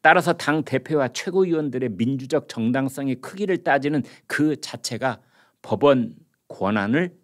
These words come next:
넘어선 일이다. 서울 남부지법은 월권했다. 이준석의 뭐 민주적 정당성이 이만큼이고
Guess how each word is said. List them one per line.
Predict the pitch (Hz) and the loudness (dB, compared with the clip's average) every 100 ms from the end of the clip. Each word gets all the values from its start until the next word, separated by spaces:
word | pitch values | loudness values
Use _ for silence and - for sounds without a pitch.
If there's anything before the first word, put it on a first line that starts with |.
| _ - | _ -10
넘어선 | 95 90 87 113 135 | -6 -6 -6 -8 -6
일이다. | 120 - 95 _ _ _ _ _ _ _ _ _ _ _ - - | -10 -14 -20 _ _ _ _ _ _ _ _ _ _ _ -20 -12
서울 | - 196 196 131 | 2 6 8 10
남부지법은 | 123 165 170 180 170 196 185 | 8 8 6 8 8 8 6
월권했다. | 123 151 185 185 208 170 156 - 208 - _ _ _ _ _ _ _ _ _ _ _ _ _ _ _ _ _ _ _ _ _ _ _ _ _ _ _ _ _ _ _ _ _ _ _ - | 10 10 12 10 10 8 0 8 8 6 _ _ _ _ _ _ _ _ _ _ _ _ _ _ _ _ _ _ _ _ _ _ _ _ _ _ _ _ _ _ _ _ _ _ _ -4
이준석의 | 131 143 160 - 127 120 104 110 - | -2 2 0 2 4 4 2 -6 -18
뭐 | 113 98 90 _ | -16 -16 -18 _
민주적 | 127 131 139 127 120 - | 0 2 0 -4 -6 -6
정당성이 | 127 113 120 110 123 101 107 | -8 -4 -4 -6 -12 -12 -10
이만큼이고 | 113 104 - - 110 | -10 -12 -20 -20 -20